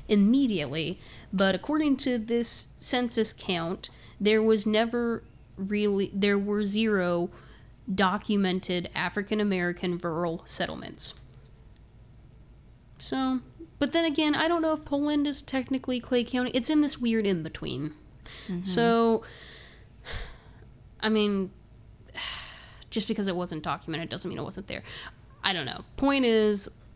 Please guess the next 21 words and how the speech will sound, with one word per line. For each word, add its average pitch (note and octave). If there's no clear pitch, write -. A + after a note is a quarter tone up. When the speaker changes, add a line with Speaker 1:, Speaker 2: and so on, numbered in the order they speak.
Speaker 1:
we're A#3
starting A#3
a G#3+
little G3+
weak F#3
because F#3+
there's F3+
no E3
documented F3+
proof E3
that E3
there D#3+
was D#3+
actually D3+
Speaker 2:
Mm-hmm. F#3+
Speaker 1:
plantations D#3+
in E3
Clay D#3
County. -
Speaker 2:
If D#3+
history D#3+